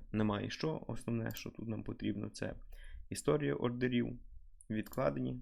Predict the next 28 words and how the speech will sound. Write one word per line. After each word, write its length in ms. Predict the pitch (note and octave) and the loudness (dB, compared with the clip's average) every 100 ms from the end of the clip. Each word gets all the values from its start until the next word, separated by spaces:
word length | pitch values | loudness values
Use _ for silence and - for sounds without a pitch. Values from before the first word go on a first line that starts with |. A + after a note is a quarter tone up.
| - | -2
ордери, 420 | A#2 A#2 A2 - | -2 0 2 2
ну 160 | C#3 C3+ | 4 2
і 260 | A2+ A2+ - | 2 2 0
деталі 520 | A2 - A#2 A#2+ - | -4 0 2 2 0
ордера, 520 | - G#2+ A2+ G#2+ G2+ G#2 | 4 4 4 2 0 0
який 280 | - G#2+ | 6 6
ви 260 | G2+ G2+ G#2 G#2+ | 8 6 2 -2
створюєте. 640 | - G2+ G2 F#2+ - F#2+ | 2 8 10 10 8 2
Тепер 260 | - A2+ - | 8 8 8
перейдемо 600 | G#2+ G2+ G2 F#2+ F#2+ G2+ | 6 6 6 6 4 4
вже 180 | G2+ | 4
до 100 | G2+ | 4
більш 380 | G#2 G#2 G2+ - - - - | 4 2 0 -6 -10 -12 -6
цікавого, 640 | - - B2 D3+ C#3 C#3 - | -2 6 6 8 6 4 0
до 300 | G#2+ A2 A2+ A2+ | 2 4 4 2
фьючерсної 680 | - A2+ G#2+ - G#2 G2 - - | 4 6 6 2 0 0 0 0
торгівлі. 520 | G#2 G2 G2+ F#2+ F2+ - - | 4 6 6 6 4 0 0
Знову 340 | G2+ G#2+ A2 G#2+ | 6 10 10 8
ж 100 | - | 6
таки, 340 | - - C#3+ - - - - | 6 6 4 -2 -6 -4 10
той 160 | A2+ G#2+ | 12 12
самий 360 | A2 G#2+ G#2 | 12 12 12
плюс, 420 | - A#2 C#3+ - - - A2+ | 12 12 12 8 0 2 10
немає 460 | A2 A2 G#2 G2 A2 | 12 12 12 8 4
великої 520 | G#2 G#2 G#2 G#2+ G2+ F#2+ | 10 12 12 12 8 10
кількості 480 | A2 G#2 G#2 - | 10 8 6 6
непотрібного 680 | G2+ - - A2 G2 G2 - | 6 6 6 8 8 6 4
інтерфейсу, 760 | - G2+ - B2+ D3 - A#2+ | 4 4 6 8 8 6 4